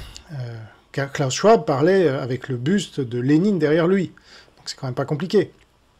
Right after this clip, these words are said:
Il a été décoré de la médaille de l'amitié du Parti communiste chinois, et Davos se tient chaque été depuis deux mille six en Chine, ce que, euh, Henri de Lesquen ignorait.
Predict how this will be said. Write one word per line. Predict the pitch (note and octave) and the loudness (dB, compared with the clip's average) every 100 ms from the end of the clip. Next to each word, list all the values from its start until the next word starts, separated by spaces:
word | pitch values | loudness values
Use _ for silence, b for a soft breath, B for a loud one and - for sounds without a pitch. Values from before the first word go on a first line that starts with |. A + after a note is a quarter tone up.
| _ _ - C3+ | _ _ -14 0
Il | |
a | C#3 | 0
été | C3 C3+ | 2 -2
décoré | D3 C#3+ E3 | 0 4 4
de | C#3+ | 2
la | |
médaille | C#3+ D3+ C#3+ | 2 2 2
de | C3+ | 0
l'amitié | C3+ C3+ D#3 | -2 -2 -4
du | A#2 | -2
Parti | C#3 - C3+ - | -6 -6 -10 -6
communiste | - F#3+ F3+ F3 F3+ - B2+ | 0 0 2 0 0 -2 -4
chinois, | - C3+ F#3 A#3 - | -6 -2 2 2 0
et | E3 C3+ | -4 0
Davos | D3 C#3 G3+ A#3 - - | 0 4 4 4 2 -6
se | - | -6
tient | C#3+ G3+ G3 | -4 -2 0
chaque | D#3 D3+ | 0 0
été | D3+ A3 | -2 -2
depuis | D#3+ C#3+ | -2 -2
deux | D3 | -2
mille | D3+ | -2
six | D3+ A3+ G3+ | -2 -2 -2
en | G3+ | -2
Chine, | - A3 F3 C3+ B B B B - | -2 -2 -2 -6 B B B B -18
ce | - | -10
que, | B2 - | -6 0
euh, | E3 D3 B2+ | 4 4 2
Henri | D3+ C3 | -2 -2
de | B2+ | 0
Lesquen | B2+ - F#3 | -2 0 0
ignorait. | E3 F3 E3 F3 | 2 4 4 2